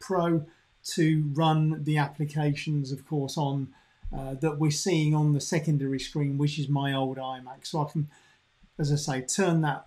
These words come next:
interface off, and now I have full functionality. If I launch Safari as an example,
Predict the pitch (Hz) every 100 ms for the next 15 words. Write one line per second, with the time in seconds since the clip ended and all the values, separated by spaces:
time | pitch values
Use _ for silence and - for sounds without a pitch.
0 | - 175 151 147 147 147 143 - 156 147
1 | - _ _ - 147 147 143 139 143 139
2 | - - 208 190 175 180 156 147 165 151
3 | 147 143 147 160 143 147 _ _ _ -
4 | 147 170 147 143 139 - 175 160 156 147
5 | - - - 156 151 165 160 165 156 151
6 | 147 151 131 139 151 151 147 151 143